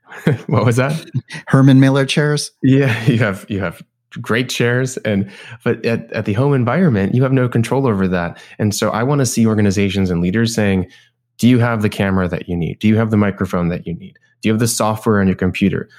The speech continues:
Speaker 1: What does your home office look like? Send me a picture," and then send them something that would improve their home office. I know we're limited on budget, so let's get creative. Childcare,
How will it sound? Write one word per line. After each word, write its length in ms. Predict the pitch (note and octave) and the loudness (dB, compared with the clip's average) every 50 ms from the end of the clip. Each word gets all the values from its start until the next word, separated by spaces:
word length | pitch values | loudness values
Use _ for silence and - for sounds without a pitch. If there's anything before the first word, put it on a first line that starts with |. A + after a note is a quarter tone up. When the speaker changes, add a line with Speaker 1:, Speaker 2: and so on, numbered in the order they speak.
| - - _ | -20 -12 _
Speaker 1:
What 140 | - A2+ B2 | 0 2 2
does 140 | C3+ B2+ A#2+ | 2 2 2
your 80 | A#2+ | 0
home 300 | A2 - A#2+ A#2 A#2+ A2+ | 0 0 0 2 2 2
office 340 | - - G2+ - G#2+ G2 - | 2 0 -2 -2 -2 -2 -2
look 160 | G#2 G#2 - | -4 -4 -4
like? 200 | F2+ - - - | -6 -10 -8 -6
Send 200 | - - A2+ B2 | -2 -2 2 2
me 120 | B2 B2 A#2 | 4 2 2
a 60 | A2+ | 2
picture," 340 | - - G#2+ - - F#2 - | 0 -4 -6 -4 -4 -4 -2
and 160 | G#2 G#2+ A#2+ | 0 2 2
then 100 | A#2 A#2 | 2 0
send 260 | A#2 - C3+ C#3+ D#3 | 0 -2 0 2 2
them 140 | D3+ C#3+ C3+ | 2 2 2
something 460 | - - A#2+ A2+ A2+ - F#2 F2 F2+ | 0 0 -2 -2 0 0 -2 -2 -2
that 120 | F#2 - G#2 | -2 -2 -2
would 120 | G#2+ G#2+ | -2 0
improve 340 | G#2+ G#2 G2 - A#2+ A2 G#2+ | 0 -2 -2 -2 -2 0 0
their 100 | G#2+ G2 | 0 0
home 200 | G#2 G2+ G2 G2 | 0 0 0 0
office. 360 | G2 F#2 - - - - - | -2 -2 -4 -8 -12 -6 -2
I 60 | G2+ | 0
know 160 | G#2+ A2 A#2+ | 2 2 2
we're 140 | B2 A#2+ A2 | 2 2 2
limited 340 | A2 A2 A2 G#2+ G2+ G2+ G2 | 2 2 2 2 2 2 2
on 160 | F#2 F2+ F2+ | 0 0 -2
budget, 340 | - G#2+ A2+ G2 F2 - - | -2 -2 -2 -2 -2 -4 -6
so 140 | - - F#2+ | -6 -4 -4
let's 180 | G2+ G2+ - | -4 -4 -6
get 200 | - G#2+ F#2+ - | -6 -8 -8 -8
creative. 480 | - - F2+ F2+ F#2+ A2 G#2 F#2 - - _ _ - - - - - - - _ _ _ _ _ _ - - | -8 -8 -4 -2 -2 -2 -2 -4 -8 -12 _ _ -20 -20 -20 -20 -20 -20 -20 _ _ _ _ _ _ -4 -2
Childcare, 600 | D#3 E3 D#3 C#3+ A#2+ A2+ - G#2+ F2+ - - | 2 2 2 2 2 0 -2 -4 -4 -4 -6